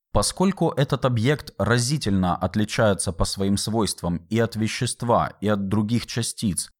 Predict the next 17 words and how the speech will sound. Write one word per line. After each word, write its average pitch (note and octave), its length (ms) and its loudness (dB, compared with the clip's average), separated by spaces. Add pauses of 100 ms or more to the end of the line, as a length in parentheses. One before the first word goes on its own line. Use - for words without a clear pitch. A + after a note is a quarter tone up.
и G#2+ 80 2
от A2 140 2
электромагнитных A2 960 0
волн, G2+ 440 2
и G#2 60 0
от F#2+ 160 0
гравитации, F#2+ 840 -2 (360)
нам G#2 240 4
всё - 160 -2
равно G#2+ 300 4
пришлось C3 420 -2
бы A#2 140 0
придумать A#2+ 500 0
для G2 140 2
него B2+ 360 0 (200)
собственное B2 760 -2
название, A#2 720 0